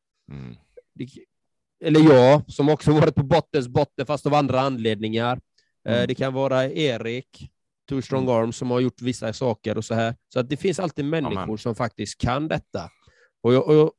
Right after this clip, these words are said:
Speaker 2: och jag blev också gripen av din historia, eller den sekvens som du berättade där, Daniel. Men jag tänker, vad har du för rutiner idag? Eller inte rutiner, men vad har du för saker som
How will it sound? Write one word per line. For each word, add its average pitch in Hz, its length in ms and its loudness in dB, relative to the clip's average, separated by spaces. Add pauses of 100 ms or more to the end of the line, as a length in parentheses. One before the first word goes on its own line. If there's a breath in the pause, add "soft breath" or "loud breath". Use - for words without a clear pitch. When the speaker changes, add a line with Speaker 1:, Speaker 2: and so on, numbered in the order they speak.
(140)
Speaker 2:
och 135 80 2
jag 143 160 6
blev 156 200 0
också 151 200 -4
gripen 139 360 -4
av 120 100 -8
din 120 140 -4
historia, 104 600 -4
eller 110 200 -2
den 107 400 -4
sekvens - 520 -6
som 104 120 -6
du 104 100 -2
berättade 104 480 -2
där, 98 80 0
Daniel. 92 320 -6
Men 104 140 -2
jag 110 120 0
tänker, 110 480 0 (1800 soft breath)
vad 151 340 4
har 165 220 4
du 127 140 0
för 131 240 2
rutiner 127 1000 -4
idag? 185 240 0
Eller 117 140 -2
inte 147 220 -4
rutiner, 143 420 -4
men 131 140 -4
vad 165 120 0
har 170 100 4
du 127 80 -2
för - 140 -10
saker 123 560 -8
som 120 280 -8